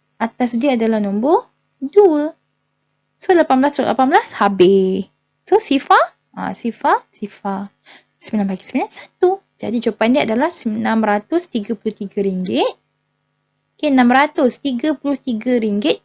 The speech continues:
dua puluh sen. So, kita pun jumpalah soalan yang terakhir. Okey, seribu dua puluh empat ringgit lima puluh sen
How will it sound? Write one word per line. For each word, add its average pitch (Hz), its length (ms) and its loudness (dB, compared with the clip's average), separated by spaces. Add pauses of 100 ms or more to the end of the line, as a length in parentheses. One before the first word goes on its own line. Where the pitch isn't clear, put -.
(160)
dua 214 460 0 (340)
puluh 226 220 -2
sen. 196 1120 -2 (1040)
So, 339 80 0
kita 277 240 0
pun 339 80 2
jumpalah 269 640 4 (320)
soalan 233 240 0
yang 226 80 0
terakhir. 208 400 0 (500)
Okey, 339 400 4
seribu 285 480 2
dua 302 120 2
puluh 254 200 2
empat 262 140 4
ringgit 262 260 0
lima 233 200 2
puluh - 160 -6
sen 403 240 2